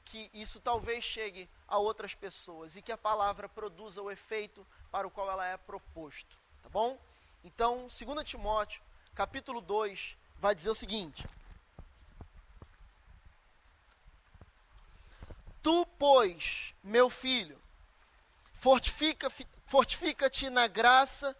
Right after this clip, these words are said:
que há em Cristo Jesus, e o que de mim, entre muitas testemunhas ouviste,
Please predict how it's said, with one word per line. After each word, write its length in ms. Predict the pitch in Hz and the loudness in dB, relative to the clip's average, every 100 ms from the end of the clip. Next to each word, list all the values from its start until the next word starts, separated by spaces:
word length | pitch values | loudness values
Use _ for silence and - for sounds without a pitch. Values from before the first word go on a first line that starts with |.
| - - | -16 -16
que 200 | - 240 | 0 6
há 120 | 240 | 8
em 80 | 254 | 6
Cristo 480 | - 262 285 277 247 | 0 0 2 2 -2
Jesus, 840 | 233 240 185 254 226 147 - - - _ - - - | -4 -2 -2 -4 -6 -8 -12 -12 -18 _ -20 -16 -2
e 120 | 254 | -2
o 40 | |
que 160 | 277 277 | 0 0
de 160 | 247 285 | 0 0
mim, 460 | 269 302 269 175 - - - - | 2 2 2 -4 -18 -18 -10 2
entre 360 | 254 269 269 | 2 4 0
muitas 640 | 247 240 320 320 294 277 - | 0 0 0 0 -2 -2 -2
testemunhas 760 | 269 - 254 233 269 269 240 | -4 -4 -4 -4 -4 -2 -2
ouviste, 640 | 262 220 220 226 - 233 | -2 -2 -6 -8 -8 -12